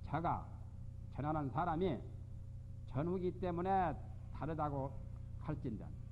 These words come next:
전후란 말은 앞에 나온 사람, 뒤에 나온 사람.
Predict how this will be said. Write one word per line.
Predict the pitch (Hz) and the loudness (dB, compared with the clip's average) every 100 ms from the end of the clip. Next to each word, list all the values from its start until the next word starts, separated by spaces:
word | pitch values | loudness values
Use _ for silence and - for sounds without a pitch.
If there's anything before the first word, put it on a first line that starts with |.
| - - - - - - - - | -6 -6 -6 -6 -6 -6 -6 0
전후란 | - 185 185 170 | 2 4 4 4
말은 | 170 165 147 - - - - - - - | 4 2 0 -2 -6 -6 -6 -4 -4 -2
앞에 | 120 160 - 175 | 0 2 2 4
나온 | 170 165 156 | 4 4 4
사람, | 156 151 147 | 4 2 0
뒤에 | 175 185 | 0 2
나온 | 160 139 | 4 2
사람. | 113 92 | 0 -2